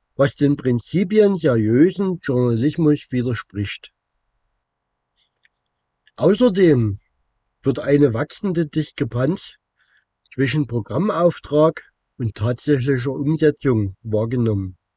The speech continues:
Es gibt Versuche, Minderheiten mit abweichenden Meinungen durch Begriffe wie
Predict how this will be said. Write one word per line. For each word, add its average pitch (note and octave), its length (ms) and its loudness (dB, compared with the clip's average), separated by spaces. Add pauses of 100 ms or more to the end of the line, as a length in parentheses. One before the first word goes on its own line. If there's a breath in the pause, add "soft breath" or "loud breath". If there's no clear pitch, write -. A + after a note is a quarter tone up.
(1600)
Es A#2 160 -8
gibt - 240 -4
Versuche, D#3 720 2 (640)
Minderheiten F#3 720 4
mit C#3 180 -2
abweichenden D#3+ 760 0
Meinungen E3+ 540 0 (500 loud breath)
durch C#3 260 -6
Begriffe E3 600 -2
wie A#2 320 0